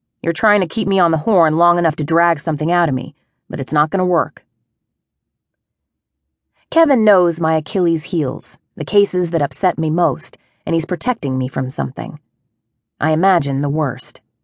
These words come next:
Maybe the victim was burned or decapitated. Maybe there are two victims or three.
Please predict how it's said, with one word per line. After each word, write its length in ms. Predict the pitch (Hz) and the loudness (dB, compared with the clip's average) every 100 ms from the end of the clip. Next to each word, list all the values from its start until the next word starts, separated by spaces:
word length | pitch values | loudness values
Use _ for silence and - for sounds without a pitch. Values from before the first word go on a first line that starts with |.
| _ _ _ _ - | _ _ _ _ -6
Maybe 260 | 220 226 220 | 0 2 2
the 120 | 202 | 0
victim 320 | 208 - 202 | -2 -2 -2
was 140 | 190 160 | 0 -2
burned 540 | 151 196 170 131 135 - | 0 2 2 -2 -6 -8
or 120 | 143 | -6
decapitated. 800 | 147 - 190 180 151 131 113 - _ _ _ _ - | -8 -4 -4 -4 -6 -8 -8 -18 _ _ _ _ 0
Maybe 260 | 175 175 170 | 2 4 4
there 180 | 160 | 2
are 60 | 156 | 2
two 240 | 151 294 | 0 0
victims 480 | 196 143 - 120 147 | 0 -2 -6 -10 -6
or 60 | 147 | -6
three. 560 | - 190 233 143 151 | -4 -4 -2 -4 -8